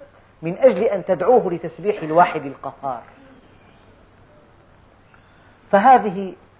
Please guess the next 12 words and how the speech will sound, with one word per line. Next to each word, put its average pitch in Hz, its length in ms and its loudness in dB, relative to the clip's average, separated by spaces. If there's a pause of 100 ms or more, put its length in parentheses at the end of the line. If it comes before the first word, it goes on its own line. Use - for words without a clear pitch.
(120)
المياه 170 720 -2 (320)
المباركة 165 760 0 (1040)
تثير 202 640 4 (720)
البذور. 160 1040 -2 (800)
هذه 175 300 0
البذور 185 560 0 (160)
سماها 156 360 -4
الله 151 380 0
نقعا. 208 400 -6 (460)
النقع 220 360 2
هو 185 180 4
الغبار، 135 440 -2